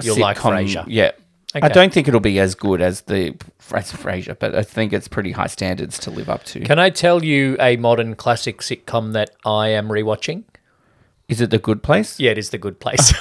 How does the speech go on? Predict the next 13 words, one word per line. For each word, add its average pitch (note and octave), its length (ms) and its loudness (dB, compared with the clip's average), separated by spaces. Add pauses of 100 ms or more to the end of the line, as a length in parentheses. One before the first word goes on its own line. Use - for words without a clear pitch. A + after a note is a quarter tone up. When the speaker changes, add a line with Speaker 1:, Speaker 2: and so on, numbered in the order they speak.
Speaker 1:
<laughs> - 240 -18
Speaker 2:
<laughs> - 160 -20
I - 40 -16
thought - 280 -6
you D#4 100 -6
already - 260 -4
rewatched - 580 -4
Speaker 1:
I, - 120 0
Speaker 2:
it. - 100 -8 (220)
Speaker 1:
no, D3+ 180 8
I D3 260 6 (240)
watched C3+ 440 2
it. - 180 -10